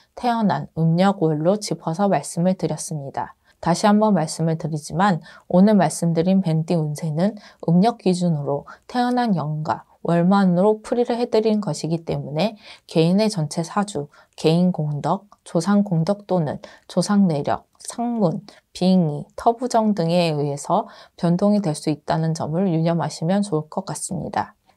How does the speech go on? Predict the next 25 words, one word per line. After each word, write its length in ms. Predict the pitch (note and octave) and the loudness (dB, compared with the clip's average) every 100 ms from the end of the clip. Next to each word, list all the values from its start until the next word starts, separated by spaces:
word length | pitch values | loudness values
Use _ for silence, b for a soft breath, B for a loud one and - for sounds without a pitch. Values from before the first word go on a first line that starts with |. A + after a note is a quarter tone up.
| - | -2
옛말에 640 | G#3+ A3+ A#3+ F#3+ E3 A3 - | 0 2 2 4 2 0 -2
돌다리도 600 | F3 E3+ G3 G3 F#3+ F#3+ | 2 4 2 2 -2 -4
두들겨 540 | - E3 D#3 D#3+ F3+ | -2 -2 0 0 0
가라는 380 | F3 D#3+ D#3+ E3+ | 0 -2 -2 -2
말이 240 | C#3+ C#3+ | -2 -2
있듯이 580 | C3+ - C#3+ - G#3 E3 B B B | -4 -6 -8 -4 -2 -2 B B B
오늘 280 | F3+ G3 G#3+ | 2 4 6
말씀드린 720 | D#3 - F3+ E3 D#3+ F3+ D#3+ | 2 0 -2 0 0 0 0
육십오 380 | D3 - E3+ D#3 | -4 -4 -2 -2
년생 360 | D#3 F3+ E3 | -2 -2 -4
분들의 540 | D#3+ C#3+ C#3+ D3 F#3 - B B - | -4 -8 -8 -2 -2 -4 B B -6
이천이십이 760 | E3 - G3+ F3 D#3 E3+ D3+ | -4 2 4 4 0 -2 -2
년 320 | D3+ D#3+ G3 | -2 -2 -2
여덟 240 | E3 E3+ F3+ | -2 0 0
가지 340 | - E3 G3 | 0 -2 -2
해야 260 | G3+ A#3 A3 | 0 2 2
할 200 | G3+ E3+ | 2 0
일에 300 | D3+ D#3 D#3 | -2 -2 -4
대해서 520 | C#3 C#3+ C#3+ G#3 A3 | -4 -8 -6 -4 -4
다시 280 | - D#3 F3 | -4 -6 -4
한번 400 | D3+ E3 F3+ G3+ | -4 -2 0 0
진지하게 600 | G3+ E3+ D#3 C#3+ - G3 | 0 -4 -4 -6 -2 -2
생각해 500 | G#3 A3 A3 G#3+ G#3 | -2 -4 -4 -2 -4
보시길 500 | E3+ D#3 - F#3+ G#3+ | -4 -8 -4 -2 -2
바라겠습니다. 880 | G#3+ D3+ D3 - - C#3+ - - - | -4 -8 -8 -12 -12 -10 -10 -12 -16